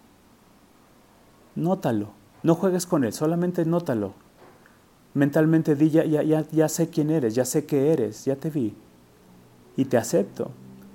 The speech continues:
Porque es normal, esa es la manera en que lo vamos a aceptar, es normal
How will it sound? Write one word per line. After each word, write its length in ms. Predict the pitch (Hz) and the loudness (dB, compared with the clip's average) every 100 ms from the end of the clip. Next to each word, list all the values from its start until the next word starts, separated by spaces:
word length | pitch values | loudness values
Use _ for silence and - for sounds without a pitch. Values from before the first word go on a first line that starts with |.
| - - - - - | -20 -20 -20 -12 -4
Porque 460 | 143 - 143 151 | -2 2 2 4
es 120 | 165 | 2
normal, 720 | 175 151 143 156 143 113 120 151 - - - | 2 2 4 4 4 4 2 -6 -18 -20 -8
esa 180 | 139 156 | -6 -2
es 40 | |
la 80 | 131 | 0
manera 280 | 117 113 117 | 0 0 0
en 80 | 117 | -2
que 120 | 117 | -2
lo 100 | 107 | -2
vamos 280 | 113 110 113 | 0 -2 -6
a 40 | |
aceptar, 420 | 110 110 - 117 | -8 -4 -2 0
es 140 | 151 147 | 0 0
normal 560 | 135 127 131 120 107 | 0 0 0 0 -2